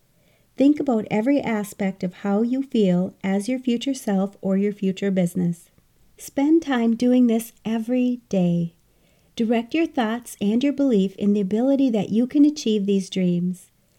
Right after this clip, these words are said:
Open up the capacity to reach your next level. Your results will be based on the level of belief that you have and how much time you spend in this belief. When you align your strengths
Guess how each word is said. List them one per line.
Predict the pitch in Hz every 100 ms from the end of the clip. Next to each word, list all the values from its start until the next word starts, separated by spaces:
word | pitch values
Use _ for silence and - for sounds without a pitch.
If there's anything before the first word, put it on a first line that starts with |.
| _ _ -
Open | 262 277 320
up | 320 330
the | 320
capacity | 294 269 233 220 214 196 196
to | -
reach | 180 196 220 -
your | 240
next | 214 214 - -
level. | 185 185 180 170 - _ _ _ _ -
Your | 214 240
results | 262 302 294 254 202 214
will |
be | 202 202
based | 202 214 226 233
on | 233
the | 208
level | 190 190 240 247
of | 233
belief | 269 233 202 208
that | 196
you | 208 214
have | 214 180 170 196 - _ _
and | 233 277 196 190
how | -
much | 208 226 -
time | - 220 226
you | 240
spend | 247 - 185 190 202 - -
in | 254 311 285
this | 180 -
belief. | 180 175 165 175 - _ _ _ _ _ _
When | 233 233
you | 247
align | 220 202 202 240 277
your | 302
strengths | 294 - 214 202 226 -